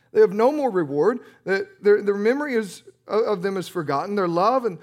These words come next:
uh, their love and their hate and their envy have already perished, and forever they have no more share in all that is done under the sun." That's super important to keep in mind, that,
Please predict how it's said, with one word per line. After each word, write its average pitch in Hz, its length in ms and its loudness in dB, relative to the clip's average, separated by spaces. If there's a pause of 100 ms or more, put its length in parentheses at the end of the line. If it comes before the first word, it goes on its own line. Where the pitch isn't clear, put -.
(320)
uh, 160 200 -2
their 180 140 -4
love 214 400 0
and 175 140 -4
their 156 100 -4
hate 226 300 0
and 185 100 -6
their 160 100 -6
envy 240 300 -4
have 190 140 -2
already 233 280 -2
perished, 202 520 -4
and 156 100 -8
forever 233 680 -2 (160)
they 180 80 -2
have 175 120 0
no 214 200 -2
more 262 200 0
share 226 360 -2
in 175 60 -2
all 196 200 -2
that 226 100 -4
is 220 120 -6
done 180 280 -4 (280)
under 233 460 -2
the 190 120 -4
sun." 196 240 -6
That's 190 160 -6
super 277 440 -6
important 226 340 -8
to 196 40 -4
keep 202 200 -10
in 185 80 -4
mind, 185 260 -2
that, 165 80 -10